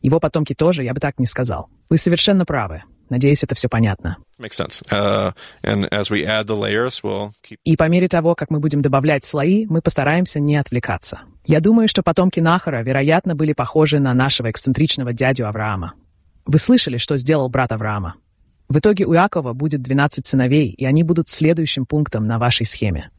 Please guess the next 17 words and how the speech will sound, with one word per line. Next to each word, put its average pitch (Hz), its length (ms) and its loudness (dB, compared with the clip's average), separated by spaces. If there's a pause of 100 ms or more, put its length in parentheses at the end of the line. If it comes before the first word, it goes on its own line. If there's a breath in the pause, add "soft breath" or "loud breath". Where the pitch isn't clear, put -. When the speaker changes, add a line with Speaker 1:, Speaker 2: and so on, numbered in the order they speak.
(280)
Speaker 1:
Эти 156 180 2
двенадцать 156 460 -2
сыновей 160 560 2
станут 156 260 0
основой 156 320 0
нации 156 400 0
и - 60 -6
окажутся 151 500 -2
у 139 60 -4
подножия 143 460 0
горы 123 200 0
Синай, 123 480 0 (240 loud breath)
где 143 200 0
они 147 120 0
вступят - 360 -2
в - 120 -18
то, 165 220 2